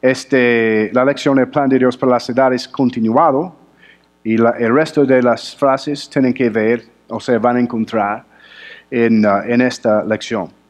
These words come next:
Ah, segunda Samuel siete, ocho hasta diecisiete, describe el pacto. Ah, ok. ¿Algunas preguntas?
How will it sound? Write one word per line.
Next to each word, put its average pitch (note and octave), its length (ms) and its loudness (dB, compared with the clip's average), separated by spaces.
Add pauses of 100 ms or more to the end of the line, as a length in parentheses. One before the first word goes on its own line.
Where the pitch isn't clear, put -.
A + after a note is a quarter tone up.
(880)
Ah, A#2+ 1900 0
segunda C3 640 2
Samuel C3 640 2
siete, C3 540 -2
ocho A#2+ 280 -2
hasta G#2+ 200 -6
diecisiete, D3 800 -4
describe D3+ 520 0
el G#2+ 120 -4
pacto. F3 500 -2 (2750)
Ah, G2 1120 -2 (420)
ok. D3+ 220 -2 (1300)
¿Algunas E3+ 240 -4
preguntas? F#3 600 -4